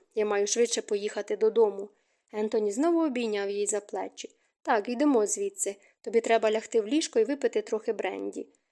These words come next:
«Я не хочу бренді», — по-дитячому, але рішуче сказала вона. «Мені треба подумати». Саймон чекав, що у відповідь на цю примхливу заяву піде чергова відповідь з боку Ентоні, і дуже здивувався, коли той пробурмотів миролюбно:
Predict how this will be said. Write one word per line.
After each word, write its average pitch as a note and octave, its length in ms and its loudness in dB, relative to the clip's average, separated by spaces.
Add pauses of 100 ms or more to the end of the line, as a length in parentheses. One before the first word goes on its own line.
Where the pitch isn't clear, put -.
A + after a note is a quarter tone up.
(140)
«Я B3 100 0
не C#4 120 2
хочу F4 320 0
бренді», — G3 640 -2
по-дитячому, D4 720 -2
але C#4 220 2
рішуче A#3+ 440 -2
сказала G3 480 -4
вона. G3 400 -4 (140)
«Мені G#3 180 -2
треба G#3 320 0
подумати». G#3+ 680 -4 (640)
Саймон D4+ 460 0
чекав, D4+ 460 -2
що B3+ 220 4
у A#3 100 2
відповідь B3+ 640 0
на A#3 180 0
цю B3+ 400 -2
примхливу A#3+ 640 2
заяву D4 580 0 (300)
піде D4 280 4
чергова B3 500 2
відповідь A#3+ 420 0
з A3+ 40 -14
боку A3+ 360 2
Ентоні, G3+ 600 -2
і G#3+ 40 0
дуже G#3+ 220 2
здивувався, G#3+ 680 0
коли G#3 260 -2
той F4 200 0
пробурмотів B3+ 720 0
миролюбно: G3 680 -2